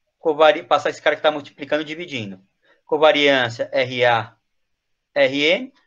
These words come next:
dividido pela covariância R M com ele mesmo. Beleza? Tudo bem?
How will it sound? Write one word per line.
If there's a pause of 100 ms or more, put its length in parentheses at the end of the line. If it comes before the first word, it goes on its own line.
(220)
dividido
pela
covariância (840)
R
M (100)
com (460)
ele
mesmo. (3250)
Beleza? (1400)
Tudo
bem?